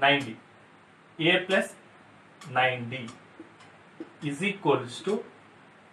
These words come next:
seven. Okay, friends. So simply I have substituted the value of A seventeen and A ten in the equation one. That means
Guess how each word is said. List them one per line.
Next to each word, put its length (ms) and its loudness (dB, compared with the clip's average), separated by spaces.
seven. 320 2
Okay, 240 2
friends. 220 2
So 80 -6
simply 460 2
I 40 4
have 180 6
substituted 600 2
the 100 -2
value 380 6
of 180 -2
A 160 -2
seventeen 580 0
and 320 0
A 180 0
ten 300 2
in 120 -10
the 180 -2
equation 460 -2
one. 180 -2
That 220 4
means 180 -12